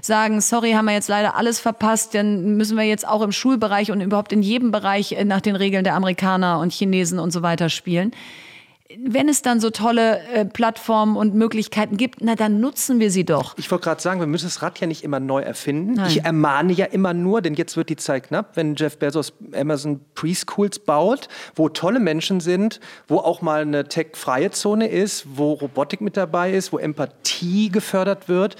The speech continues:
Speaker 2: Dann müssen wir uns nicht wundern, wenn die Sachen kommen. Dann lasst uns doch selber jetzt bauen und
Speaker 1: Ja.
Speaker 2: nehmt mal ein bisschen zurück. Ja, wollt ihr jetzt alle nur unternehmerisch tätig sein?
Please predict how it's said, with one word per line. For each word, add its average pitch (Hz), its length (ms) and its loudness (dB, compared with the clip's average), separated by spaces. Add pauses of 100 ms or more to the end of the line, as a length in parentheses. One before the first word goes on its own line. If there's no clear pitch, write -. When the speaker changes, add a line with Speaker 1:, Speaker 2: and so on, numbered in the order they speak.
(680)
Speaker 2:
Dann 170 160 2
müssen 220 100 4
wir 233 60 2
uns 190 80 0
nicht 185 100 0
wundern, 196 300 2
wenn 175 100 0
die 170 100 -2
Sachen 147 300 -4
kommen. 220 160 0
Dann 170 80 2
lasst 190 220 0
uns 190 120 -2
doch 147 120 -2
selber 196 360 2
jetzt - 220 -6
bauen 151 380 2
und 165 100 -2
Speaker 1:
Ja. 170 80 -4 (240)
Speaker 2:
nehmt 175 260 0
mal 180 60 -2
ein 170 140 -2
bisschen 208 320 -2
zurück. 185 480 -2
Ja, 160 200 0
wollt 170 160 -2
ihr 170 60 0
jetzt 165 180 -4
alle 175 200 -4
nur 170 100 -4
unternehmerisch 165 560 -4
tätig - 300 -6
sein? 175 200 -2